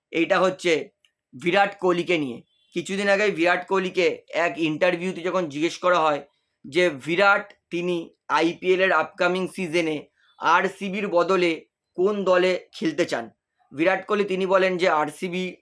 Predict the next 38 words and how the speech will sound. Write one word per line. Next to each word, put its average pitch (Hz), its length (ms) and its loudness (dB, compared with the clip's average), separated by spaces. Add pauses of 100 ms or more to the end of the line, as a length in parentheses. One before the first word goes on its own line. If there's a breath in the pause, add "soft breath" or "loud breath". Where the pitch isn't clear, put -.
(120)
ম্যানেজমেন্ট 156 640 -2
মনে 156 260 -2
হয় 175 100 2
না 180 100 0
বিরাট 160 320 -2
কোহলিকে 170 260 -2
ছাড়বে। 156 460 0 (360 soft breath)
বিরাট 175 320 -2
কোহলি 196 160 0
তিনি 185 200 -2
বলেন 185 280 2
যে, 180 80 2
আরসিবি 165 460 -2
আমার 175 260 2 (120)
দ্বিতীয় 156 440 -4
ভালোবাসা, 165 640 0 (400 soft breath)
প্রথম 190 320 0
ভালোবাসা 180 420 4
হচ্ছে 185 220 0
আমার 180 160 2
ভারতীয় 160 440 0
দল, 180 260 2 (840)
দ্বিতীয় 170 300 -2
ভালোবাসা 180 460 2
হচ্ছে - 180 0
আমার 180 140 2
আরসিবি। 147 480 -2 (480)
তাই 165 240 2
আমি 165 280 0
আরসিবি 165 440 -2
দলেই 185 240 4
খেলতে 170 340 -2
চাই। 170 200 0 (200)
তারপরে 175 380 2
রিপোর্টারটা 196 480 0
জোর 170 280 2
দিয়ে 190 160 0
বলেন, 190 280 2